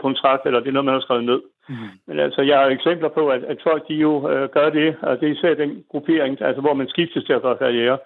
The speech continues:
Speaker 1: øh, så prøver man ligesom at aftale, øh, hvem der karriere, gør karriere hvornår. Og, øh, det er ikke, det er ikke kun penge, der, der,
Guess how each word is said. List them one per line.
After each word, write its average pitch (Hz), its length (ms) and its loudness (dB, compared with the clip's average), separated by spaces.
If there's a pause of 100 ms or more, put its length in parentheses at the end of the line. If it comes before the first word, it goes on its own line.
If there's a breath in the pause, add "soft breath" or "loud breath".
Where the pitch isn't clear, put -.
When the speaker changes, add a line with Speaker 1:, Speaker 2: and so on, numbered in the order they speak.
(400 loud breath)
Speaker 1:
øh, 143 240 -2
så - 160 0
prøver 151 160 0
man 156 120 0
ligesom 151 220 -2
at 123 60 4
aftale, 131 540 0 (260)
øh, 127 120 -4
hvem 147 140 0
der 131 100 0
karriere, 127 420 0
gør 139 100 2
karriere 127 340 4
hvornår. 131 400 0 (1000)
Og, 127 340 -2
øh, 120 160 0 (260)
det 143 100 2
er 147 100 4
ikke, 170 140 2 (160)
det - 80 -8
er 147 40 2
ikke 156 200 0
kun 156 100 -2
penge, 139 300 0
der, 131 200 2
der, 131 240 -2